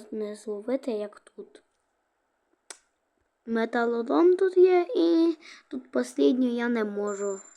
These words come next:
Ну, а дальше тут все легко. Найбільше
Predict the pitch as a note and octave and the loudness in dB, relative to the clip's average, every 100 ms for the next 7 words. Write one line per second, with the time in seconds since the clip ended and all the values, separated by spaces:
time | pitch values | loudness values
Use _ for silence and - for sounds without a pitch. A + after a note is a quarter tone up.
0 | _ _ _ _ - - - - - _ | _ _ _ _ -20 -20 -20 -20 -20 _
1 | _ _ _ _ _ _ _ _ _ _ | _ _ _ _ _ _ _ _ _ _
2 | _ _ _ _ _ _ _ _ _ _ | _ _ _ _ _ _ _ _ _ _
3 | _ _ _ _ _ A#3+ A#3 A3 C4+ G4+ | _ _ _ _ _ -4 -2 0 2 2
4 | G4 - F4+ - C#4 - _ - - - | 0 -2 -2 -2 -6 -8 _ -16 -14 -10
5 | C#4 D4+ E4+ E4+ D4+ A3+ G#3+ G#3+ G#3 - | 0 2 2 0 -2 -2 -6 -8 -10 -18
6 | - G#3+ A3 _ _ _ _ _ _ _ | -16 -16 -16 _ _ _ _ _ _ _
7 | _ _ _ _ _ _ _ _ _ _ | _ _ _ _ _ _ _ _ _ _
8 | _ _ _ _ C4+ C4+ A#3 D#4+ G#4+ G#4+ | _ _ _ _ 4 4 6 6 6 4
9 | C#4 G#3+ | 0 -2